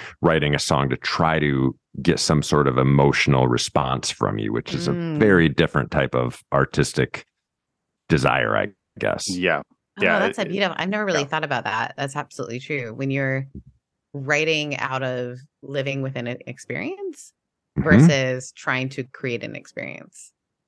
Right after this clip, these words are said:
Speaker 2: It's very
Speaker 1: Ye-, oh my,
Speaker 2: different.
Speaker 1: that's well said. That's, like, perfectly said as well, right? So, like, like, if you go through a breakup or if you go through a hardship and then you write out of that, like, that's gonna be raw and authentic and mean, and somebody else that has any sort of connection to that is gonna feel it,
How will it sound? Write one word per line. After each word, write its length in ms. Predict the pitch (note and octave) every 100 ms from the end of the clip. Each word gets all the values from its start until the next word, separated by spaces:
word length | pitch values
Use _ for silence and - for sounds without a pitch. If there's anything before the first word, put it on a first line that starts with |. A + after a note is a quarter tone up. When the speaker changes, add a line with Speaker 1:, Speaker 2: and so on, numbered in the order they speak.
| _ _ _
Speaker 2:
It's 80 | F3+
very 140 | A#3+
Speaker 1:
Ye-, 140 | G#2 G3
oh 100 | F#2+
my, 120 | G2+
Speaker 2:
different. 140 | F2+ E2+
Speaker 1:
that's 240 | G#2 -
well 240 | F#2+ F#2+ E2+
said. 240 | G2+ D2+
That's, 240 | F#2 -
like, 180 | E2+ D2+ - -
perfectly 400 | E2+ C#2+ - C2
said 300 | - B1+ G#1+
as 160 | A#1
well, 260 | C#2 A#1+ - - -
right? 240 | C2+ D2 - -
So, 100 | -
like, 180 | G#2+ G2+ -
like, 140 | G2+
if 140 | G2+ F#2
you 80 |
go 160 | F#2 F#2+
through 140 | E2
a 40 | E2+
breakup 480 | F#2+ F2 E2 C#2 C2+
or 60 |
if 100 | C#2
you 60 | D2+
go 160 | D#2+
through 140 | D2+ D2+
a 40 |
hardship 480 | - E2 D2+ - B1+
and 80 | D2
then 120 | C#2
you 100 | C#2+
write 320 | C#2+ E2 F2+
out 240 | C2 C2+ B1
of 120 | A#1
that, 340 | A#1 A1+ B1 -
like, 200 | - D2 - _ _
that's 240 | - F2+ -
gonna 200 | D#2+ C#2
be 260 | B1+ B1 A1 _ -
raw 580 | C#2 C2+ D#2 D#2+ D#2+ D#2+
and 160 | D2+ C#2
authentic 640 | B1+ - E2+ D#2 D#2 C#2+
and 240 | C2+ C#2 D2
mean, 160 | D2+
and 160 | C#2+ D2+
somebody 340 | F#2+ F2+ E2+
else 260 | E2+ G2 -
that 200 | D#2+ C#2 - - - -
has 160 | D#2 -
any 260 | A2 A2 G2+
sort 300 | - F#2 E2
of 120 | -
connection 440 | E2+ E2 F2 -
to 80 | C#2
that 180 | B1+ B1+
is 120 | B1+
gonna 160 | C#2 B1+
feel 420 | - - D#2 C#2
it, 140 | A1